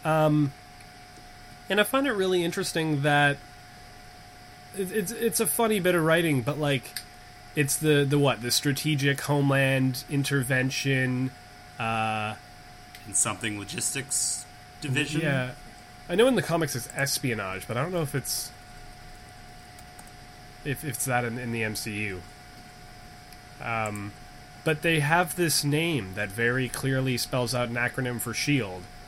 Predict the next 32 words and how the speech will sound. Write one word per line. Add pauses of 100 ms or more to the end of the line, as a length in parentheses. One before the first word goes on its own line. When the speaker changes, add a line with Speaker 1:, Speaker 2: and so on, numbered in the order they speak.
(220)
Speaker 1:
and
it's
not
until (280)
the
events
of
Iron
Man
one
where
he
starts
going,
"Just
call
us
shield." (480)
So,
uh,
what
name
did
they
change
from
the
S
S
R
and
become